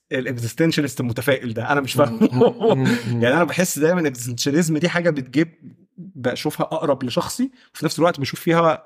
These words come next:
Speaker 1: سواد. يعني، ما بشوفش فيها فكرة، على فكرة بقى، كون ما فيش معنى، دي فرصة هايلة تخترع أنت المعنى. أنا مش عا-، مش
Speaker 2: ما،
Speaker 1: عارف.
Speaker 2: ما هي،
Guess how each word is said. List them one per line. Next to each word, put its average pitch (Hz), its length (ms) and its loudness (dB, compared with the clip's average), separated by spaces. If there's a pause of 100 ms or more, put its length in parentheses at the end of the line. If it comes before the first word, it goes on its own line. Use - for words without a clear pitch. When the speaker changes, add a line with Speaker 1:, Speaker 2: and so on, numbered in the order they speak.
(120)
Speaker 1:
سواد. 113 600 2
يعني، 110 200 -4
ما 110 80 -2
بشوفش 123 360 -4
فيها 127 680 0 (460)
فكرة، 185 340 0 (400)
على 170 160 -2
فكرة 233 280 -4
بقى، 214 160 2
كون 226 260 0
ما 196 80 2
فيش - 280 -4
معنى، 196 300 -2
دي 175 120 -6
فرصة 202 460 2
هايلة 208 240 2
تخترع 202 460 -2
أنت 208 180 -2
المعنى. 190 520 -2 (520)
أنا 104 160 -12
مش 101 300 -12
عا-، 104 40 -8
مش 107 340 -8
Speaker 2:
ما، 160 100 4
Speaker 1:
عارف. 170 120 0
Speaker 2:
ما 170 120 4
هي، 202 80 4